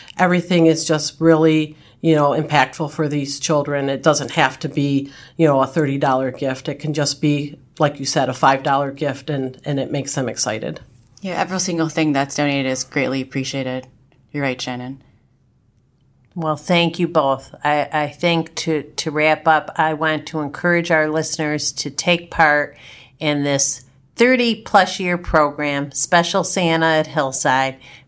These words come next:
Speaker 3: bringing joy and smiles to individuals that we're serving here at Hillside today. Thank you, Lilac. Thank you, Shannon, for joining me.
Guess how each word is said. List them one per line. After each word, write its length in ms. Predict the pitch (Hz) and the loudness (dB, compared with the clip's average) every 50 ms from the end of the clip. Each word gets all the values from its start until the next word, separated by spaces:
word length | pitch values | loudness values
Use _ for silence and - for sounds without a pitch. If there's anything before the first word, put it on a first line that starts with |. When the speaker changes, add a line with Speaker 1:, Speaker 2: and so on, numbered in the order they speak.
| _ - | _ -2
Speaker 3:
bringing 420 | - 170 175 170 165 160 156 156 139 | 0 2 4 4 2 2 0 -2 -2
joy 640 | 151 165 175 180 185 190 190 190 190 190 185 156 | 0 0 2 2 4 4 4 4 2 0 -2 -4
and 180 | 151 156 151 143 | -6 -6 -4 -2
smiles 800 | - - 180 175 165 165 165 165 165 165 160 160 156 - - - | -2 -2 0 2 4 4 4 4 4 2 2 2 0 -2 -4 -4
to 360 | - - - 165 151 147 147 - | -4 -2 -2 -2 -2 -2 -4 -2
individuals 1080 | 185 170 175 175 175 165 165 165 160 160 165 165 160 156 147 151 156 151 151 - - - - _ _ _ | 0 0 0 0 0 2 2 2 2 2 -2 -2 0 0 0 0 0 0 -2 -4 -4 -6 -14 _ _ _
that 160 | - 139 127 151 | -4 -4 -2 0
we're 240 | 151 165 165 160 | 2 2 2 2
serving 640 | 165 - - 180 165 156 156 151 160 160 156 156 151 156 | 0 -2 0 2 2 2 2 0 -2 -2 -2 -2 -2 -4
here 640 | - - - 175 160 156 156 156 151 151 147 147 - 156 | -6 -6 -2 0 0 2 2 2 2 0 0 -2 -4 -4
at 160 | 139 131 131 | -4 -4 -2
Hillside 580 | - 160 143 135 - - 151 135 139 139 139 | -2 -2 -2 0 -2 2 2 2 2 0 -4
today. 480 | - - 156 131 131 127 123 120 120 - _ - - - - _ _ _ _ | -6 -6 -4 -2 -2 -2 -2 -4 -6 -12 _ -20 -20 -20 -20 _ _ _ _
Thank 280 | - 135 160 160 - - | 2 2 2 2 2 0
you, 120 | 180 165 | 0 2
Lilac. 800 | 156 165 160 160 160 170 170 180 180 180 180 185 180 180 - - _ - | 4 6 8 8 8 6 4 4 4 4 4 2 0 -4 -12 -20 _ -6
Thank 300 | - 170 156 151 147 - | -4 -2 -2 -2 -4 -4
you, 80 | 156 139 | -6 -4
Shannon, 500 | - - - 185 175 170 165 170 165 160 | -4 -4 -2 0 0 2 2 2 0 0
for 140 | 165 170 156 | -2 -4 -6
joining 580 | 147 - 165 156 156 160 170 165 165 170 170 | -2 -2 0 0 2 2 2 0 0 0 0
me. 460 | 175 170 170 170 170 175 170 170 - | 0 0 0 0 0 -2 -2 -6 -10